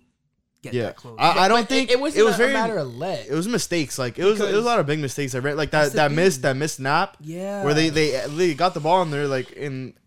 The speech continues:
Speaker 2: like,
Speaker 3: Stafford wasn't
Speaker 2: in the
Speaker 3: even
Speaker 2: red zone,
Speaker 3: looking.
Speaker 2: basically.
Speaker 3: Yeah, they, they literally got a twenty-yard return off that, off
Speaker 1: And then
Speaker 3: that
Speaker 1: the Akers
Speaker 3: snap.
Speaker 1: fumble at the one.
Speaker 2: Yeah,
Speaker 3: A-,
Speaker 2: Akers
Speaker 3: Akers
Speaker 2: fumble.
Speaker 3: fumbled twice.
Speaker 2: Akers, another
Speaker 3: Cooper
Speaker 2: fumble.
Speaker 3: Kupp had a fumble, like,
Speaker 2: And then they, like, they were talking about how, like, Akers, like, fumbled and, like,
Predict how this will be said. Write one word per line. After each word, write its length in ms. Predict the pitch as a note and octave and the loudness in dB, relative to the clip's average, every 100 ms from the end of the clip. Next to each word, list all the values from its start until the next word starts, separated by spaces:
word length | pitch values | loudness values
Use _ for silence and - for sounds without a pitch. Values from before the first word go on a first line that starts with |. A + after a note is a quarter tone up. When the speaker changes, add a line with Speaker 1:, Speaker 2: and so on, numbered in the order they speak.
| - | -12
Speaker 2:
like, 160 | C3 A#2+ | -10 -4
Speaker 3:
Stafford 280 | F#3 G#3+ | -4 -2
wasn't 220 | A3 G3 G3 | 0 0 2
Speaker 2:
in 60 | |
the 40 | D#3 | 4
Speaker 3:
even 40 | |
Speaker 2:
red 120 | G3+ | 4
zone, 100 | D#3+ | 4
Speaker 3:
looking. 120 | D3 D#3+ | 2 0
Speaker 2:
basically. 400 | D#3 B2 B2 E3 | -2 -6 -8 -6
Speaker 3:
Yeah, 240 | C3 A#2 - | -8 -10 -8
they, 100 | E3 | -2
they 160 | F#3 | 0
literally 220 | G#3+ B3 | 0 0
got 140 | A3+ E3 | -2 -4
a 20 | |
twenty-yard 460 | - G#3 G3 F3+ D#3 | -6 -6 -4 -4 -6
return 280 | C3 F#3 | -8 -8
off 200 | C3+ A2+ | -10 -10
that, 240 | A#2+ G#2+ E2+ | -12 -12 -8
off 80 | C3 | -4
Speaker 1:
And 100 | F#3 | -2
then 100 | - | -2
Speaker 3:
that 160 | D#3 D3 | -4 -6
Speaker 1:
the 80 | |
Akers 240 | D#3 E3 F3 | -8 -6 -6
Speaker 3:
snap. 60 | |
Speaker 1:
fumble 220 | D#3+ D#3 D#3+ | -8 -8 -8
at 80 | |
the 60 | C#3+ | -10
one. 220 | B2+ C3 | -14 -10
Speaker 2:
Yeah, 80 | C#3 B2+ | -6 -6
Speaker 3:
A-, 80 | - | -4
Speaker 2:
Akers 120 | D#3+ G#3 | -2 0
Speaker 3:
Akers 80 | F#3 A#3+ | 0 -2
Speaker 2:
fumble. 160 | E3 | 0
Speaker 3:
fumbled 260 | E3+ G#3+ C3+ | 0 0 -2
twice. 460 | - F#3 G3 A3 G#3 | -4 0 0 0 -2
Speaker 2:
Akers, 320 | D#3+ F3+ D#3 | -2 -2 -2
another 240 | D3+ F3+ | -2 0
Speaker 3:
Cooper 120 | G3 | 2
Speaker 2:
fumble. 220 | D3+ D3 G#3 | 2 0 0
Speaker 3:
Kupp 200 | B3 A3+ | 0 -2
had 200 | G3 F#3+ | -4 -2
a 80 | |
fumble, 480 | D#3+ E3+ E3 D#3+ D#3+ | -4 -8 -8 -4 -4
like, 460 | D3+ B2 B2 - - _ _ _ _ - - | -4 -8 -10 -14 -18 _ _ _ _ -20 -16
Speaker 2:
And 160 | - D#3+ | -8 -4
then 200 | F#3 E3+ - - _ | -4 -6 -12 -20 _
they, 180 | E3 D3 | -8 -6
like, 260 | D#3 C3 | -6 -6
they 160 | - C3+ | -8 -10
were 80 | D#3 | -8
talking 180 | E3+ D#3+ | -8 -6
about 140 | D3 | -4
how, 100 | C3+ | -4
like, 200 | B2 A2+ | -6 -8
Akers, 300 | A#2+ C3 C3 | -8 -6 -6
like, 140 | A#2+ - | -6 -8
fumbled 360 | A#2+ B2 A#2+ | -10 -8 -8
and, 180 | A2+ A2+ | -8 -8
like, 220 | A2 G#2+ | -8 -10